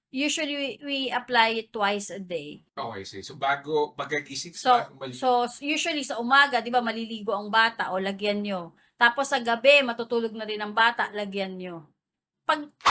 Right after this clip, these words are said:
Speaker 1: tingin nyo, matutulog, hanap kayo ng mga Band-Aid na kayang takpan yung, yung ano, yung sugat na nilagyan nyo ng ointment. Kasi ang tendency, ipapahid lang sa,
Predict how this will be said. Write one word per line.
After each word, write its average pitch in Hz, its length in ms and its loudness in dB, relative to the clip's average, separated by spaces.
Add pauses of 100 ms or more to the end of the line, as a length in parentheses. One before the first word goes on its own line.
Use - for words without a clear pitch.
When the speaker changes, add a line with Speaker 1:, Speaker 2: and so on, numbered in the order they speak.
Speaker 1:
tingin 359 400 -2
nyo, 277 160 2
matutulog, 277 880 0 (400)
hanap 320 480 0
kayo 302 160 0
ng 285 160 -6
mga 262 280 0 (280)
Band-Aid 220 680 0
na 214 300 -2
kayang 226 400 -4
takpan 214 480 -10
yung, 208 480 -10
yung 226 240 -12
ano, 196 320 -8
yung 226 480 -8
sugat 202 560 -6 (160)
na 247 160 -6
nilagyan 233 480 -4
nyo 233 160 -6
ng 214 100 -12
ointment. 220 300 -12
Kasi 262 240 -8
ang 285 80 -10
tendency, 269 480 -6
ipapahid 214 580 -8
lang 233 220 -8
sa, 233 320 -10